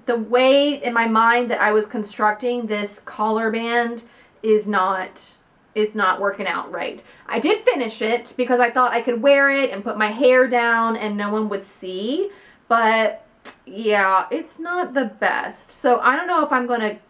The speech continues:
end up cutting this off and rethinking it. I actually ended up seeing, I went out to do some shoe shopping or something, and I did end up seeing a bunch of cold shoulder sweatshirts, so I don't feel like it's that weird of a concept anymore.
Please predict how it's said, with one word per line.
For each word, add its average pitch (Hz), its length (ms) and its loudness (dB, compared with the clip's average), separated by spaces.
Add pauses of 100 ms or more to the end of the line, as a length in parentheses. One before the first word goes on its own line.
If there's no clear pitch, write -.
(120)
end 233 180 0
up 220 140 -2
cutting 247 380 -2
this 233 200 -2
off 233 400 2
and 202 320 -8
rethinking 226 720 -4
it. 359 360 -2 (320)
I 254 140 2
actually 330 560 -4
ended 262 200 0
up 240 140 4
seeing, 247 520 -2
I 226 80 0
went 254 180 2
out 240 460 0
to 226 560 -4
do 220 340 -4
some 202 400 -4
shoe 208 380 -10
shopping 370 600 -4
or 403 140 -8
something, 415 480 -2 (260)
and 269 140 4
I 262 80 4
did 285 160 0
end 285 140 2
up 233 120 0
seeing 240 360 -2
a 202 80 -2
bunch 214 240 -2
of 208 120 -4
cold 208 280 -6
shoulder 185 300 -4
sweatshirts, - 500 -4
so 202 80 -8
I 202 40 -2
don't 240 200 2
feel 247 100 2
like 240 120 -6
it's - 160 -12
that 196 260 0
weird 190 320 -6
of 190 60 -2
a 190 40 -10
concept 202 560 -4
anymore. 311 600 2